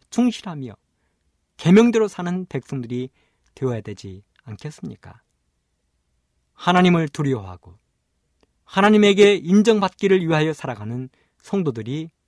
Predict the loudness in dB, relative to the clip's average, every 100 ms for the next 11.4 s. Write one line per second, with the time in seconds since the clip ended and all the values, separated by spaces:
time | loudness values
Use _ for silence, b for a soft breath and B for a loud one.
0 | _ -16 -16 -14 -14 -12 -14 -14 -16 -16
1 | -20 _ _ _ _ _ _ _ _ _
2 | _ _ _ _ _ _ _ _ _ _
3 | _ 0 2 4 4 2 0 -2 -4 -8
4 | -16 -16 -14 -16 -18 -20 _ _ _ _
5 | _ _ -12 0 2 2 2 -2 -4 -4
6 | -2 -6 -12 -18 -20 _ _ _ _ _
7 | -2 2 2 2 0 -2 -4 -4 -2 0
8 | -2 -6 -16 -20 _ _ _ _ _ _
9 | _ -2 4 4 4 2 0 -2 -4 -4
10 | -4 -4 -6 -14 _ -8 -6 -4 -6 -10
11 | _ -20 -20